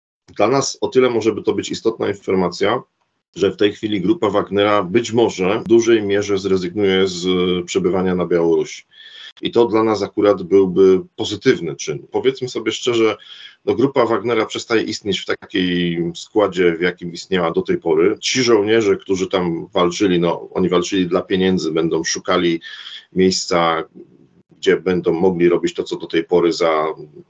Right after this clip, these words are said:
mniej więcej te same pieniądze i, i, i doskonale zdajemy sobie sprawę, że tym miejscem to raczej będzie armia rosyjska, że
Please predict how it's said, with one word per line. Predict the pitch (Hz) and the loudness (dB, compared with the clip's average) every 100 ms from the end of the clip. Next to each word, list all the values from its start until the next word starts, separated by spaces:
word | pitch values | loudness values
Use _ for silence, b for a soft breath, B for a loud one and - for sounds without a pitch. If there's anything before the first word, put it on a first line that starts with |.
| - | -4
mniej | 85 | -2
więcej | 82 87 82 | 0 0 -4
te | - | -4
same | - 85 82 | -4 -2 -2
pieniądze | 90 80 78 80 95 110 | -2 -2 -4 -2 0 0
i, | 117 117 117 | 0 -2 -4
i, | 98 | -6
i | |
doskonale | 113 127 - 113 117 113 | -4 -6 -4 -2 -2 -2
zdajemy | 110 104 104 | 0 -2 -2
sobie | 101 98 | -4 -6
sprawę, | - 98 101 104 | -4 -4 0 0
że | 101 | -2
tym | - 98 92 | -4 -4 -2
miejscem | 92 - 101 | -2 -2 -4
to | 95 | -2
raczej | 90 - 95 | -2 0 0
będzie | 98 95 | 0 0
armia | 98 101 104 | 0 2 2
rosyjska, | 110 110 95 - - _ _ _ B B B B B | 2 0 -2 -6 -18 _ _ _ B B B B B
że | - 82 92 90 90 87 | -8 0 2 4 4 4